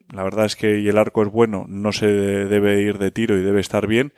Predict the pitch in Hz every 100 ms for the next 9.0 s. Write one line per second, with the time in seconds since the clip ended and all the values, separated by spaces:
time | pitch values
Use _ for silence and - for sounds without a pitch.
0 | - - _ 110 113 117 127 139 131 127
1 | 131 127 123 123 123 120 113 117 113 -
2 | - 117 107 104 117 120 127 127 123 120
3 | 117 117 113 117 - 131 - 107 104 117
4 | 117 110 117 123 113 120 113 98 98 -
5 | - - _ _ _ _ _ 107 107 110
6 | - 107 - 123 139 135 143 113 - 98
7 | 110 113 104 107 110 107 98 95 107 120
8 | 120 - 95 104 98 98 104 98 104